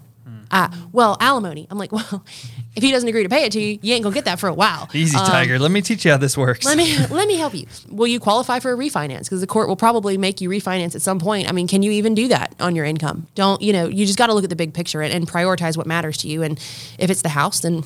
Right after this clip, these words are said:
Speaker 2: we'll figure that out. But, uh, you aren't gonna have retirement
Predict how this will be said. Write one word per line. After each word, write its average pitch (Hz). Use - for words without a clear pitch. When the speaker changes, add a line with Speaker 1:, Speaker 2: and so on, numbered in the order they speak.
Speaker 2:
we'll 170
figure 170
that 151
out. 185
But, 170
uh, 139
you 170
aren't 156
gonna 151
have 156
retirement 202